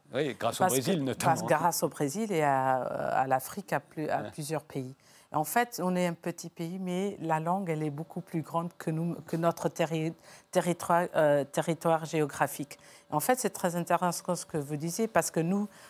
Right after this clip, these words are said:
Speaker 2: euh, comme on a beaucoup voyagé, les Portugais dès le quatorzième siècle et le quinzième,
Speaker 1: Vous
Speaker 2: on
Speaker 1: êtes
Speaker 2: est
Speaker 1: les
Speaker 2: un
Speaker 1: premiers au Japon, les
Speaker 2: Bah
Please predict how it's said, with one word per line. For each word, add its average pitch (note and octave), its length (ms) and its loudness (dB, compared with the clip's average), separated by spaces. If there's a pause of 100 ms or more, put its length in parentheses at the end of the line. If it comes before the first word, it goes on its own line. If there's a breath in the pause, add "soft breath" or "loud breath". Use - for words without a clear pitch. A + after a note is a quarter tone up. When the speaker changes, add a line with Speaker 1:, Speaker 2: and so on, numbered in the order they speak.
(180 loud breath)
Speaker 2:
euh, D#3 120 4
comme F#3 180 0
on F#3 140 4
a E3+ 80 6
beaucoup F3 260 -4
voyagé, E3 460 4
les G#3 100 0
Portugais E3 420 -2
dès D3+ 220 0
le D3 140 -2
quatorzième D3 640 -2
siècle E3 400 -2
et C#3+ 60 2
le C3+ 100 -6
quinzième, D3+ 460 -2 (420 loud breath)
Speaker 1:
Vous D#3 60 0
Speaker 2:
on E3 60 4
Speaker 1:
êtes F3+ 40 4
Speaker 2:
est F#3 60 6
Speaker 1:
les F#3 60 8
Speaker 2:
un F3+ 80 6
Speaker 1:
premiers E3 200 4
au D#3 80 4
Japon, C#3 400 0
les D#3+ 80 2
Speaker 2:
Bah D3+ 160 6